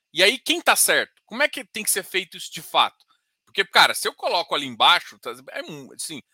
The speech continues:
eu coloco fundo, eu quero saber a re-, a, quanto você me rendeu esse fundo, quanto rendeu aquilo lá, até pra saber se não tem coisa, né,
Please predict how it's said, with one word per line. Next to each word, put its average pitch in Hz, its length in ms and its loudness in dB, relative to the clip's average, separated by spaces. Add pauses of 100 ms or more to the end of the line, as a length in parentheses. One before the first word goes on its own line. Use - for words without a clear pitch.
(300)
eu 151 100 -14
coloco 254 360 -2
fundo, 311 500 -10 (180)
eu 175 120 -10
quero 240 160 0
saber 233 240 2
a - 20 8
re-, 220 160 0
a, 110 220 -10
quanto 330 260 -8
você 302 100 -2
me 202 280 -6
rendeu 196 320 -4
esse - 120 -8
fundo, 156 300 -14 (320)
quanto 294 240 -8
rendeu 220 240 -4
aquilo 208 200 -6
lá, - 60 6
até - 160 0
pra 302 180 -4
saber 254 360 -2
se 330 260 -4 (300)
não 151 100 -18
tem 175 180 -2
coisa, 151 440 -8 (460)
né, 113 200 -4